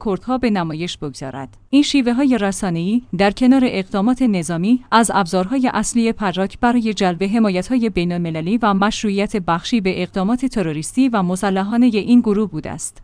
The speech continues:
با وجود تلاش پژاک برای معرفی خود به عنوان گروهی آزادیخواه، اقدامات عملی این گروه، به ویژه با حضور افرادی مانند پخشان عزیزی، چیزی جز ایجاد ناامنی و تهدیدات مستمر برای مردم و امنیت ملی ایران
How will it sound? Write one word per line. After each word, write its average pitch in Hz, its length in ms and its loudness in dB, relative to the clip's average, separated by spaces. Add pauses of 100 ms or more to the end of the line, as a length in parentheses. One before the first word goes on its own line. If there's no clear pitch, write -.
(100)
با 247 120 6
وجود 277 360 2
تلاش 214 380 0
پژاک 190 580 -2
برای 254 320 2
معرفی 180 600 -2
خود 220 280 -4
به 190 120 -2
عنوان 233 360 2
گروهی 240 440 0
آزادیخواه، 190 760 -2 (120)
اقدامات 240 520 2
عملی 185 460 0
این 254 280 4
گروه، 247 360 0 (100)
به 247 100 2
ویژه 247 300 2
با 220 160 0
حضور 220 300 0 (140)
افرادی 214 440 -2
مانند 190 400 0
پخشان 196 460 -2
عزیزی، 160 600 -6
چیزی 269 360 4
جز 214 240 4
ایجاد 247 360 0
ناامنی 185 560 4
و 185 160 2
تهدیدات 214 580 0
مستمر 180 560 2
برای 226 400 2
مردم 180 480 0
و - 20 4
امنیت 202 500 2
ملی 190 380 0
ایران 202 460 2